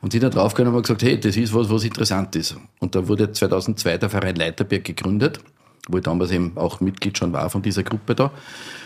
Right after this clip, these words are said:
Und aus dem hat sich dann heraus entwickelt ein jahrelange Diskussion und Prozess, der da gemündet ist in einer,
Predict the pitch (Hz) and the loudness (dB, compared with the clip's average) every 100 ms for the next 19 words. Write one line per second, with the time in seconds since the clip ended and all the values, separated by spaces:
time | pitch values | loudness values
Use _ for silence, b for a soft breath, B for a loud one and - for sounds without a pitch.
0 | B 107 104 101 98 107 131 - 127 110 | B -2 0 2 2 4 2 0 2 4
1 | 104 98 104 113 107 110 - 113 101 90 | 4 4 4 2 2 0 0 0 2 2
2 | 107 107 107 104 113 - 107 104 90 113 | 2 2 2 2 0 -2 -2 0 0 0
3 | 107 113 - 85 113 - 101 101 98 98 | 0 0 0 0 0 0 0 0 0 2
4 | 101 117 117 113 117 - 107 98 98 98 | 2 2 2 2 2 0 0 0 2 2
5 | 101 | 0